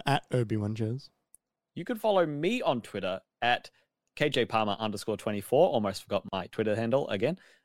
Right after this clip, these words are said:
Speaker 2: Uh, and yeah, for those of you that are live with us on Twitch, stick around. We're about to start the post show. Try and come up with a good name for the show. I think I've got a couple of contenders. I liked your one there at the start, Jeremy. Come get your gubbins. Um,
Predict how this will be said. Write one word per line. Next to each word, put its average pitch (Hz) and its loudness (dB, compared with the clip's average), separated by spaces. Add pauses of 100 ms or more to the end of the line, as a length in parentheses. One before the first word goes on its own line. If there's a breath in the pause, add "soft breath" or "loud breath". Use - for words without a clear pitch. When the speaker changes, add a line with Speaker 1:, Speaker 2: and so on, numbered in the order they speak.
(100)
Speaker 2:
Uh, 139 6
and 180 0
yeah, 302 6
for - 0
those 214 6
of 185 2
you 185 4
that 175 6
are 151 10
live 156 8
with 156 6
us 147 4
on 147 0
Twitch, 220 0
stick - 0
around. 214 6 (360 soft breath)
We're 175 2
about 190 4
to - -10
start 175 2
the 170 -2
post 220 2
show. 185 4
Try 170 0
and 143 -4
come 143 0
up 147 -4
with 123 -4
a 101 0
good 110 -2
name 151 2
for - 0
the 131 2
show. 143 4
I 175 4
think 156 -4
I've 135 2
got 127 0
a 104 -2
couple 143 -4
of 110 -4
contenders. 101 -2
I 135 2
liked 147 2
your 117 4
one 95 -2
there 90 -4
at 90 -8 (120)
the - -20
start, - -2
Jeremy. 92 -16 (260)
Come 101 -4
get 95 -6
your 92 -20
gubbins. 101 0 (560 soft breath)
Um, 139 4